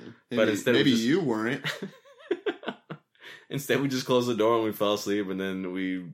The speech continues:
Speaker 1: went the rest of the, the week.
Speaker 2: Scared.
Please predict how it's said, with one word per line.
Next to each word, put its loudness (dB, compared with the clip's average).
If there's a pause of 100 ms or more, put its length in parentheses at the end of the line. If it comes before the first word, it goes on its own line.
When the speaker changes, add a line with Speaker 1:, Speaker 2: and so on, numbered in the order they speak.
(140)
Speaker 1:
went -4
the -8
rest 0
of -8
the, -2 (340)
the 0
week. -4 (600)
Speaker 2:
Scared. -2